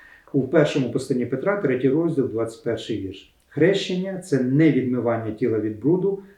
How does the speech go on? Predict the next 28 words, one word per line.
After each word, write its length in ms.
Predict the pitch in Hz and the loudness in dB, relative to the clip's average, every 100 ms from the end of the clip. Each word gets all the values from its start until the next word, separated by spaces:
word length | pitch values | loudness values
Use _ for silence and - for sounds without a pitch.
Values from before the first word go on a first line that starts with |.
| _ | _
а 200 | 131 113 | -2 0
благання 580 | 117 95 117 170 190 - | -2 0 0 0 0 -6
про 200 | - 107 | -4 -6
чисте 480 | - 143 131 - - | -2 -2 -2 -6 -12
сумління, 680 | - 113 110 147 185 196 190 | -10 -8 0 0 0 -2 -10
звернене 640 | 98 98 120 120 123 120 | -10 -2 -2 -2 -4 -4
до 180 | 104 120 | -4 -2
Бога». 360 | 113 113 92 - _ _ _ _ _ _ _ | 0 -2 -2 -8 _ _ _ _ _ _ _
Я 120 | 180 175 | -2 0
прочитав 440 | 156 - 156 135 | -2 -2 -2 -2
сучасний 480 | - 143 127 - 120 | -2 -2 -2 -2 -2
український 400 | 120 117 - 117 | -2 -2 -4 -6
переклад 480 | 135 170 190 165 135 | -2 -2 0 0 2
Ю 180 | 139 139 | 4 4
М 80 | 139 | 4
Т, 280 | 151 151 - - _ _ _ | 2 0 -2 -14 _ _ _
і 300 | 143 139 131 | 0 2 2
він, 380 | 127 202 208 180 | 2 0 2 2
можливо, 800 | 160 143 135 127 175 160 151 143 | 4 4 2 2 2 2 2 2
трошки 360 | 143 147 - 147 | 2 -2 0 2
вас 200 | 143 117 | 2 2
здивує, 460 | 135 185 277 131 | 2 4 4 4
тому 200 | 131 123 | 2 -2
що 140 | 120 113 | -4 -4
зазвичай 640 | 117 113 123 - 180 160 | -4 -2 -2 0 0 0
ви 280 | 113 123 101 | 2 2 2
зустрічали 760 | 110 - 117 147 147 147 117 | -4 -8 -8 -2 0 0 0
слово 760 | 107 - 117 143 156 147 143 | -4 -8 0 2 4 2 0